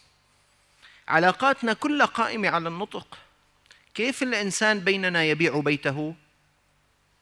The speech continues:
شو بيعمل؟ أنا هلأ في عندي زبون بدي بيعه بيتي، واتفقت أنا وياه وعجبني وعجبته، والمبلغ ناسبني وبيتي ناسبه.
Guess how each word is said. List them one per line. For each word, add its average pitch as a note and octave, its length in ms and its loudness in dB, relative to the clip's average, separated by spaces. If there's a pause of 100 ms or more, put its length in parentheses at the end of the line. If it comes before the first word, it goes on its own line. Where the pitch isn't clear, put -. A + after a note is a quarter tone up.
(540)
شو A3 140 -6
بيعمل؟ D#3+ 400 2
أنا F3 300 2
هلأ F3+ 200 -2
في D#3 180 -4
عندي D#3 280 -4
زبون E3+ 460 -6 (300)
بدي C#3+ 240 -6
بيعه D#3 300 -2
بيتي، D#3+ 460 -6
واتفقت D3+ 600 -8
أنا D#3+ 180 -4
وياه D#3+ 560 -4 (480)
وعجبني E3+ 640 -2
وعجبته، B2 540 -4 (880)
والمبلغ E3 580 0
ناسبني E3 680 -4 (340)
وبيتي D#3+ 480 -4
ناسبه. A#2+ 480 -6